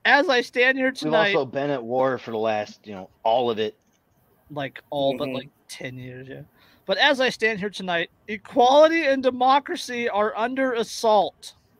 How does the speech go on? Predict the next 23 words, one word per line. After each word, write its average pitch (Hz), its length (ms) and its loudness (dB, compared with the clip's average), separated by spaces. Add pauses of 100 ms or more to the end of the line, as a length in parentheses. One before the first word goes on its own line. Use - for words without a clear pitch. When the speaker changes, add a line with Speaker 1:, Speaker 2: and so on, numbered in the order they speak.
(460)
Speaker 1:
We 165 120 -6
do 233 300 -2
ourselves 156 560 -2
no 175 300 -2
favor 185 540 -6
to - 140 -18
pretend 156 480 -12
otherwise. 139 720 -14 (1800)
So 196 160 -2
tonight 240 360 0
Speaker 2:
And 220 100 0
Speaker 1:
I - 20 2
Speaker 2:
this 226 80 0
Speaker 1:
have 233 120 0
Speaker 2:
is 220 40 -10
where 233 100 2
Speaker 1:
come 233 120 4
Speaker 2:
it 220 60 -2
Speaker 1:
to 233 80 -12
Speaker 2:
turns 226 220 2
Speaker 1:
this 285 140 0
Speaker 2:
left. 104 200 -4
Speaker 1:
place 220 480 -4